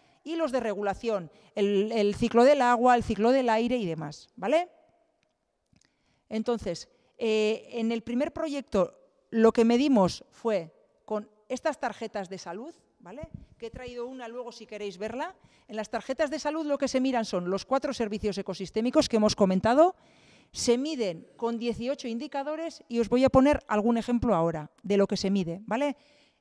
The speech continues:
Eh, y las tarjetas tienen dos variantes, la tarjeta básica y la tarjeta avanzada. La tarjeta básica es que tú vas con la tarjeta y con cuatro materiales muy sencillitos al campo y cualquiera, el propio ganadero, agricultor o un técnico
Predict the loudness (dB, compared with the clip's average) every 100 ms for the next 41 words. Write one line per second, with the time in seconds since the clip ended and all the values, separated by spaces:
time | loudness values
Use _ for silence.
0 | -10 -8 -6 -6 -6 -6 0 0 2 0
1 | 0 -2 0 0 -2 2 4 6 4 0
2 | -4 -10 -18 -20 _ -16 -12 -12 -12 -10
3 | -10 -10 -10 -8 -8 -10 -12 -10 -8 -8
4 | -6 -6 -6 -8 -10 -4 0 0 0 2
5 | 2 0 -2 -4 -4 -10 _ _ -10 -2
6 | -2 0 0 0 -2 -2 -4 -6 -4 -6
7 | -6 -10 -8 -10 -6 -4 -2 -2 -6 -14
8 | _ _ -12 -8 -4 -4 0 0 2 2
9 | 0 -4 -4 -4 -6 -4 -4 -6 -10 -10
10 | _ -8 -2 -2 0 0 0 0 -4 -4
11 | -2 -2 -2 -2 -2 -2 -2 -6 -8 -12
12 | -8 -8 -8 -4 -2 -2 -4 _ _ -6
13 | -4 -2 -2 -4 -6 -8